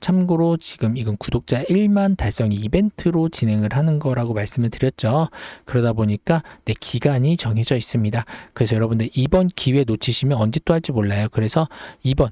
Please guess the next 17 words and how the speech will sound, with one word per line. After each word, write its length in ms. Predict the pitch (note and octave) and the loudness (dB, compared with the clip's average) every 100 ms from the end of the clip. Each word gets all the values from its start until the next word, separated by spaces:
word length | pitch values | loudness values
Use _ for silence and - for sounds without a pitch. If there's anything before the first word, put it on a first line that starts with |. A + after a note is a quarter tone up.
| - | 0
지금 260 | - A#2+ | 0 2
영상 260 | G#2+ A2+ A#2 | 2 2 0
보시는 340 | - G#2+ A#2+ | 0 0 2
이때 320 | G#2 - G#2+ A2+ | 0 0 0 0
너무나도 440 | G#2 A2+ G#2+ A#2+ | 2 2 0 -2
잘 180 | - A2 | -2 0
오셨습니다. 800 | A2 B2+ - A#2+ G#2+ G2+ E3 G#3+ - - | 0 0 0 0 2 2 2 0 -6 -14
자, 140 | - G#2 | -4 0
위에 240 | A2 C#3+ | 2 0
전화번호 460 | - B2+ D3 D3 D3 | 2 0 2 0 0
공일공 440 | - C#3 C#3 C#3 | 0 0 2 0
삼구오삼 520 | D3 D3+ D3+ D3 C3+ | 0 0 2 2 0
팔삼오사 560 | C3+ D#3 F3 D#3+ C#3+ B2+ | 0 0 0 2 0 0
번으로 320 | A#2 A2+ C#3 | 0 2 2
미루지 340 | A2+ D3+ F3 | 2 2 0
마시고 440 | C3 G#2 - C3 D3+ | 0 -2 -2 -2 -2
지금 540 | - - B2 C3 E3+ | -2 -2 0 2 2